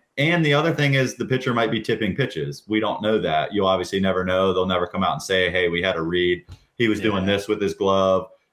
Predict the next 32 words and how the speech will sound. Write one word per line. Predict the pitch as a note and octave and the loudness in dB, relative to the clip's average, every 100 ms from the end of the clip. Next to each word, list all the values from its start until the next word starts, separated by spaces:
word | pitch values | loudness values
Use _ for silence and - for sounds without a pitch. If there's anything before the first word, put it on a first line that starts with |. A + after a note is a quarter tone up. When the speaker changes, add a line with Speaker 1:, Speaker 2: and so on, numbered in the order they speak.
| - | -6
Speaker 1:
Well, | A2 | -2
you | A2+ | 2
know, | G2+ | 2
a | G2 | 4
lot | G#2+ G#2+ | 4 2
of | G#2+ | 2
times | A2 G#2 G2+ F#2 | 0 2 0 0
they'll, | G2+ F#2+ F#2 | 2 2 2
they'll | G2 G#2+ | 0 0
kind | G2+ F2+ | 0 -2
of | - | -2
shake | G#2 G2 | -2 0
their | G2+ F#2 | 0 0
glove | F#2+ F#2 F#2 | 2 2 2
when | F#2 | 0
they're | F2 E2+ | -2 -2
doing | F#2 F2+ | -2 -2
a | |
pitch | - F#2+ F2+ | -2 -2 -2
and | F2+ | -4
they | F2+ | -2
don't | F#2 | 0
even | |
know | F2+ F2+ | 0 0
they're | E2 | 0
doing | E2+ F2+ | 0 0
it. | A2 G#2+ | 0 0
Guys | F#2 F2+ | -2 0
pick | F#2 E2+ | -2 0
up | G2+ - | -2 0
on | E2+ | -2
that. | D#2+ D#2+ D#2 | 0 0 -2